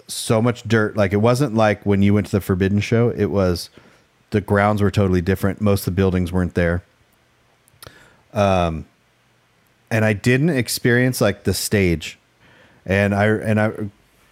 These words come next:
I was taking some of Roulette's, um, V H S tapes and transferring them to digital. And, um, he was on the stage at those sh-,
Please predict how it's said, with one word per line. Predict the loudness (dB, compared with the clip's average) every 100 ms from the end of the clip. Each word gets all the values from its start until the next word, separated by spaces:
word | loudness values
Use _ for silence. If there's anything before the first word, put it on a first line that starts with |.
| _ 0
I | 0
was | 0 -2
taking | -4 -2 -2
some | 0 0
of | 0
Roulette's, | 2 2 2 0 -4 -8 -10 _ -2
um, | 0 0 -2 -6 -12 -8
V | 0 2
H | 2 0
S | -2 0
tapes | -2 -2
and | -2
transferring | -2 -2 -2 -2
them | 0 -2
to | -2
digital. | -2 0 -2 -4 -12 -20 -20 _ _
And, | -4 -2 -2 -4 -10 _ _ _ _ _ _ _ _ -2
um, | 0 0 -2
he | 0
was | 2 0 -2
on | -2 0 0
the |
stage | 0 0 0 -2
at | -2 -2 0
those | -2 -2
sh-, | -4